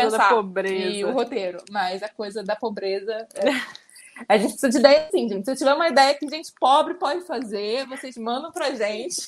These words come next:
Speaker 2: <laughs> que a gente tenta executar. Esse é o lema.
Speaker 1: Tá que pariu.
Speaker 2: Ah,
Speaker 1: A gente se
Speaker 2: mas
Speaker 1: esforça sempre.
Speaker 2: a gente se esforça sempre. Mas então é isso.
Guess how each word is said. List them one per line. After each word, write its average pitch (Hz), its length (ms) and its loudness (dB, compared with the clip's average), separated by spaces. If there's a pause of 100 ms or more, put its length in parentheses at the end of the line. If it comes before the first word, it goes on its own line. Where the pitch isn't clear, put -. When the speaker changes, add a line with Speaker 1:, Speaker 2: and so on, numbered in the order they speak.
Speaker 2:
<laughs> - 140 -4
que - 60 0
a 262 60 0
gente 269 300 -8
tenta 320 240 0
executar. 370 720 -2 (320)
Esse 311 240 0
é 339 80 -2
o 392 60 -4
lema. 247 420 -2 (1120)
Speaker 1:
Tá 233 140 0
que 233 160 -2
pariu. 208 440 2 (580)
Speaker 2:
Ah, 403 200 8
Speaker 1:
A - 40 10
gente - 120 8
se 311 60 4
Speaker 2:
mas 294 100 4
Speaker 1:
esforça 220 480 4
sempre. 208 460 -2
Speaker 2:
a 285 40 -6
gente 302 260 -6
se 320 80 -12
esforça 277 440 -4
sempre. 190 540 -6
Mas 320 220 4
então 349 300 -2
é 494 100 4
isso. 285 360 0